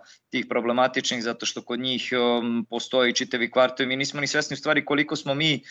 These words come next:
um, bezbedne države, za razliku od mnogih država koje danas pominjemo kao,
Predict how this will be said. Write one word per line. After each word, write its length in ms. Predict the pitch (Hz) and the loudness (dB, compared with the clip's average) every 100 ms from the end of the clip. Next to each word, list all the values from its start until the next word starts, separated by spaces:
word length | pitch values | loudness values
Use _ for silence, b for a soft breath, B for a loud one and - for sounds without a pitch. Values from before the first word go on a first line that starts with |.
| B B | B B
um, 500 | 127 123 120 117 123 | 6 8 8 6 2
bezbedne 760 | 123 120 135 156 - 127 117 117 | -8 -2 2 4 2 0 0 -2
države, 680 | 117 120 120 131 117 107 107 | -2 -2 2 2 4 2 2
za 160 | 104 | 0
razliku 480 | 117 127 123 131 120 | 2 2 2 -4 -4
od 140 | 120 117 | -4 -2
mnogih 340 | 131 127 117 | -2 0 0
država 440 | 127 120 139 127 | 0 2 4 4
koje 220 | - 127 120 | 2 0 0
danas 300 | 123 123 - | 0 -2 -2
pominjemo 500 | 127 131 127 123 - | -4 -4 -4 -6 2
kao, 400 | 131 127 120 | 6 8 6